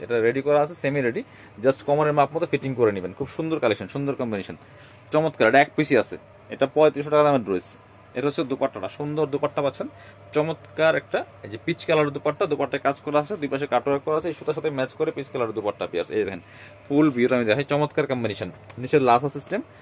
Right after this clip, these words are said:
আর উপর হচ্ছে কামিজটা। প্রাইস এটা আমরা এখন দিব only পঁচিশশো টাকা, অফার প্রাইস, ফিক্সড প্রাইস পঁচিশশো টাকা। প্রত্যেকটা ড্রেসই দিচ্ছি লসের দামে, একদম প্রাইস থাকবে ফিক্সড, কোনো বার্গেনিং হবে না। যারা নেবেন শপে আসতে পারেন,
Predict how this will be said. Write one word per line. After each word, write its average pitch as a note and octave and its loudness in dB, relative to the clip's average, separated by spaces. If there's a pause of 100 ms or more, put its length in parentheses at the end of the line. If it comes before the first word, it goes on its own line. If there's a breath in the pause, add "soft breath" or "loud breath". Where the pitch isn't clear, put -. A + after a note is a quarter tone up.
(420 loud breath)
আর G#2 8
উপর D3 4
হচ্ছে A3+ 0 (540)
কামিজটা। A2+ -2 (680)
প্রাইস D3+ 6 (320)
এটা C#3 -2 (100)
আমরা C#3 0
এখন D3 -2
দিব C#3+ -4 (100)
only C#3+ -2
পঁচিশশো D3+ -4
টাকা, F#2 -6 (260)
অফার C3+ 2
প্রাইস, D#3 2
ফিক্সড C3 -2
প্রাইস D#3+ 2
পঁচিশশো C3 -4
টাকা। F#2+ 0
প্রত্যেকটা D3 -4
ড্রেসই D3+ -2
দিচ্ছি C#3+ -12
লসের C3 2
দামে, D#3+ 0 (420 loud breath)
একদম C#3+ -2
প্রাইস C#3+ 8
থাকবে D#3+ 6
ফিক্সড, G3 2 (100)
কোনো D#3 -4
বার্গেনিং C3+ 4
হবে D#3+ 0
না। F3+ 0
যারা C#3 4 (120)
নেবেন E3 -2 (440 loud breath)
শপে E3 2
আসতে - -6
পারেন, G#3 2